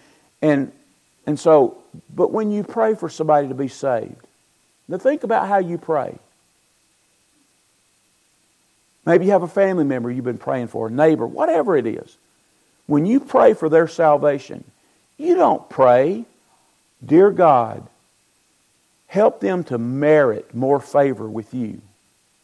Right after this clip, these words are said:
You don't, you, I've never heard anybody pray like that. Do you know what you pray for?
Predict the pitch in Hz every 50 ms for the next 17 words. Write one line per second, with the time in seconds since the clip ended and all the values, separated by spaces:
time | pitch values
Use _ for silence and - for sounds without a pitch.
0 | _ _ 220 262 330 381 339 - - - _ _ _ _ _ _ _ _ _ _
1 | - 233 - - 311 339 - - 240 294 320 302 240 220 175 190 180 165 165 151
2 | 143 127 135 131 123 120 - - 127 123 113 113 113 113 - _ 110 101 - 50
3 | _ _ _ _ _ _ _ _ _ _ _ _ _ 131 123 151 190 220 233 233
4 | 233 226 - 226 190 - 214 214 220 240 220 226 220 220 226 233 233